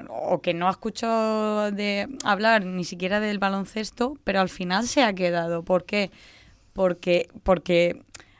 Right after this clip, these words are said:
a ver, también lo hemos conseguido nosotros, ¿no? El, el que se involucre y tal. Pero gracias a ese grupito que hemos creado,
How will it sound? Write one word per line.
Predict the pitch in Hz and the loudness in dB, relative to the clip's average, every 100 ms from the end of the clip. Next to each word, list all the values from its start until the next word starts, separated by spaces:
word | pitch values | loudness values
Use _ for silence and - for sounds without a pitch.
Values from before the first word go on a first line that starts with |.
| - | -4
a | |
ver, | 165 175 160 | 0 0 0
también | 170 165 180 | -4 0 2
lo | |
hemos | 185 196 | 2 2
conseguido | - 196 190 180 170 | 0 -2 0 0 0
nosotros, | 165 - 254 196 170 | -2 0 0 0 -2
¿no? | 190 294 | 4 4
El, | 214 180 165 | 4 -2 -2
el | 170 165 | -6 -6
que | 180 | -8
se | 175 - | -6 -6
involucre | 180 170 165 175 185 226 240 | -4 -2 0 -2 -2 -2 -2
y | 208 175 | -2 -6
tal. | 185 190 - - - - - | -8 -12 -16 -18 -18 -20 2
Pero | 202 190 185 185 | 6 8 8 6
gracias | 185 185 254 - | 2 4 2 2
a | 247 | 0
ese | 240 240 | 0 -2
grupito | 220 214 202 254 254 180 | -2 -4 0 0 2 -2
que | |
hemos | 175 185 - | -2 -6 -6
creado, | - 220 233 240 311 | -2 2 2 2 -4